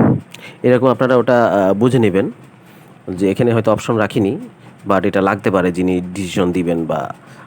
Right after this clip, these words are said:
যারা এই জিনিসটা দেখবে ভূমি অফিসের। So অন্যান্যর মধ্যে আপনি সেগুলো দিয়ে দেবেন। অন্যান্যগুলো আপনি,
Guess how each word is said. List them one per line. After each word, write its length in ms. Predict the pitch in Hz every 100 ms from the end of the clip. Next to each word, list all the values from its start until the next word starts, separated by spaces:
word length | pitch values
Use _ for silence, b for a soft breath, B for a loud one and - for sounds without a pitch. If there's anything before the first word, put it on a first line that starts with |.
| -
যারা 220 | 95 90
এই 100 | 87
জিনিসটা 260 | 85 82 90
দেখবে 340 | 98 92 87
ভূমি 220 | 82 85
অফিসের। 320 | 80 - - 71 - 64 - B B B B - - - - - - - B B - -
So 80 |
অন্যান্যর 480 | 104 87 110 104 104
মধ্যে 220 | 104 98
আপনি 160 | 98 98
সেগুলো 280 | 107 90 87
দিয়ে 140 | 80
দেবেন। 180 | 80 82
অন্যান্যগুলো 560 | 98 117 113 110 110 104
আপনি, 280 | - 107